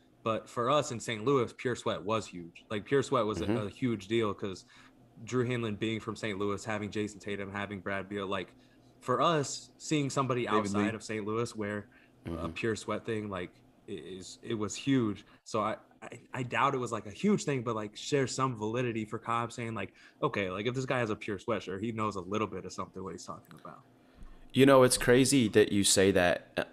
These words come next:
Speaker 2: because I don't personally, I'm not a skills coach for Pure Sweat anymore,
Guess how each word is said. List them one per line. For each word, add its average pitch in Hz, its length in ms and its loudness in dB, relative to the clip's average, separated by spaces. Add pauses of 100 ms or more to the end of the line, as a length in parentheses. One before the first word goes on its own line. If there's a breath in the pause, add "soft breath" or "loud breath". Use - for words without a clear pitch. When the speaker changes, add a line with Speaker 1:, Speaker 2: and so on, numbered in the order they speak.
Speaker 2:
because 107 520 4 (1120 loud breath)
I 117 160 10
don't 147 360 6
personally, 107 560 4
I'm 104 120 4
not 120 140 6
a 104 60 4
skills 98 320 2
coach 98 280 2
for 90 280 0
Pure 95 220 0
Sweat 98 260 4
anymore, 87 580 -2